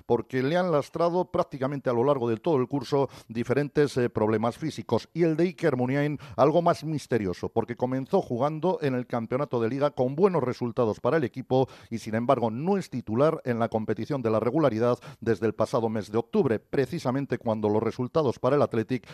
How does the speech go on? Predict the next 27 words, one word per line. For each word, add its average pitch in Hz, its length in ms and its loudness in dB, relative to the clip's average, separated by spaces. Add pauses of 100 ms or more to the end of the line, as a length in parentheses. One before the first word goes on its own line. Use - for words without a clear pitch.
(140)
han 123 180 0
comenzado 110 540 -2
a 113 40 2
decaer 123 380 0
con 110 220 -6
tan 117 200 -2
solo 180 220 0
diez 117 160 -4
puntos 127 400 -6
en 98 120 -2
liga 113 300 2 (200)
de 110 120 2
los 101 160 0
últimos 110 360 -2
treinta 98 300 -2
y 95 60 -2
tres, 107 320 -2
mm, 117 240 -6
disputados. 98 760 -6
Ayer 147 300 0
Muniain 170 460 -2
volvió 135 360 4
a 139 40 4
disfrutar 123 460 -2
de 117 100 0
la 107 100 2
titularidad 113 640 0